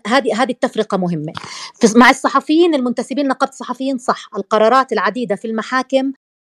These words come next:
إذا الصحفي في، في، في التقرير الذي كتبه أو في الخبر الذي نشره اتبع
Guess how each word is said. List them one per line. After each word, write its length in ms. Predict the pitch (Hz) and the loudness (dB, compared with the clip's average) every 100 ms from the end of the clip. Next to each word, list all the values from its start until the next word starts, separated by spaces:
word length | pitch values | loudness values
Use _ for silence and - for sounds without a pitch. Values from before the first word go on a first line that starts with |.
| - | -2
إذا 300 | 254 220 214 208 | 2 2 2 -2
الصحفي 560 | 208 269 247 226 190 | -6 -4 -2 -4 -4
في، 280 | 180 208 202 | -6 -2 -2
في، 280 | - 208 202 | -2 -2 -2
في 160 | 170 202 | 0 -4
التقرير 500 | - 202 - 247 247 | -2 -4 2 4 4
الذي 300 | 233 226 220 | 4 2 0
كتبه 480 | 226 220 175 160 165 | -4 -4 -4 -4 -4
أو 100 | 185 | -4
في 100 | 190 | -6
الخبر 400 | 180 240 247 202 | -2 0 0 0
الذي 260 | 214 220 | -4 -6
نشره 440 | 220 - 175 165 156 | -10 -10 -12 -12 -16
اتبع 560 | - - 269 233 180 | -2 2 6 4 2